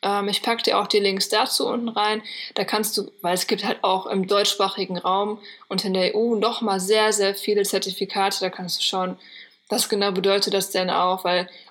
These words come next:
oftmals, es gibt halt auch sehr viele Unternehmen, die vielleicht irgendwie nach außen hin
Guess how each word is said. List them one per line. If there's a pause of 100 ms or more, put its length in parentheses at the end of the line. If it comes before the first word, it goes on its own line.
oftmals, (260)
es
gibt
halt
auch
sehr
viele
Unternehmen,
die
vielleicht
irgendwie
nach
außen
hin